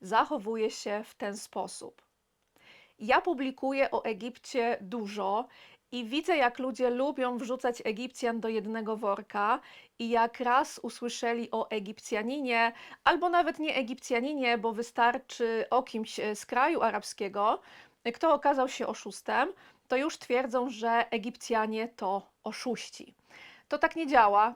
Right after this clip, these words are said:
i ja swoimi treściami nie mam zamiaru przyczyniać się do pogłębiania takich stereotypów, ale z drugiej strony te pozytywne cechy Egipcjan, o których Wam mówiłam w poprzednim filmie,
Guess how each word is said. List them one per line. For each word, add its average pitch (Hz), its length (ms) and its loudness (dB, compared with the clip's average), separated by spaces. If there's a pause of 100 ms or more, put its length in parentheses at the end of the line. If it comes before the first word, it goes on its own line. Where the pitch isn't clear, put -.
(160)
i 254 80 -2
ja 269 120 6
swoimi 262 440 -2
treściami 220 760 -2
nie 247 240 -2
mam 285 180 -2
zamiaru 247 440 0
przyczyniać 240 600 -6
się - 200 -4
do 226 200 0
pogłębiania 233 1160 0
takich 226 460 -2
stereotypów, 202 1080 -2 (960)
ale 320 200 6
z 294 40 -6
drugiej 359 320 4
strony 214 580 -2 (100)
te 247 100 -2
pozytywne 254 640 0
cechy 294 500 -2
Egipcjan, 208 920 -4
o 240 100 -2
których 233 420 -4
Wam 233 360 2
mówiłam 226 640 -2
w - 60 -20
poprzednim 233 640 -4
filmie, 202 460 -8